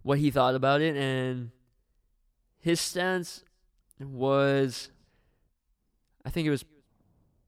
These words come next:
what do they call when it's not pro-abortion?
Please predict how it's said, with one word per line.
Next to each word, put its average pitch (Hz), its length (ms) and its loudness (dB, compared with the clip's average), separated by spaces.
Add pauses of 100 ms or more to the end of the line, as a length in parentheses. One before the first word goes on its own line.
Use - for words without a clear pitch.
(640)
what 156 180 -4
do 190 120 4
they 170 100 0
call 156 220 -8
when 139 200 -6
it's 123 160 -8
not 120 220 -6
pro-abortion? - 2000 -10